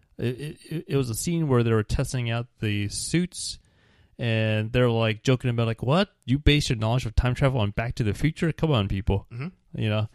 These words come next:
Speaker 1: So in that logic, as what they were discussing in the room is just simply saying, "Hey, changing the past doesn't necessarily change your future, because if that was the case, then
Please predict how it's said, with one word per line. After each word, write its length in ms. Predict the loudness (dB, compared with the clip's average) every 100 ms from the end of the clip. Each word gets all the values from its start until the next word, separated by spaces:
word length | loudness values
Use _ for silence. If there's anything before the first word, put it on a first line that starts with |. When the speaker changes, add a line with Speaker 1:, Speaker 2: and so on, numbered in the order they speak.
| _ _ _
Speaker 1:
So 540 | -4 4 6 6 4 0
in 240 | -2 0
that 180 | 0 0
logic, 640 | 2 2 2 0 -4 -6 -12
as 240 | -8 -6 -4
what 120 | -4
they 60 | -2
were 80 | -4
discussing 400 | -4 -4 -2 0
in 60 |
the 60 | 2
room 120 | 2
is 120 | -2
just 220 | -4 -6 -4
simply 280 | -4 -4
saying, 400 | -4 -2 -2 -2 -6 _ _ _ -6
"Hey, 360 | -2 0 -2 -8 _ _ _ _ _
changing 400 | -2 -2 -2 -2
the 80 | -2
past 420 | 0 0 0 0
doesn't 300 | -2 -2 -2 -4
necessarily 540 | -4 -4 -4 -4 -4
change 400 | -6 -4 -4 -2
your 80 | -4
future, 540 | -4 -4 -4 -6 -8 -12 -20 _ -2
because 500 | 0 0 0 -2 -4
if 100 | -2
that 100 | -2
was 120 | -2
the 80 | -2
case, 380 | 0 2 0 -2
then 300 | -2 0 -4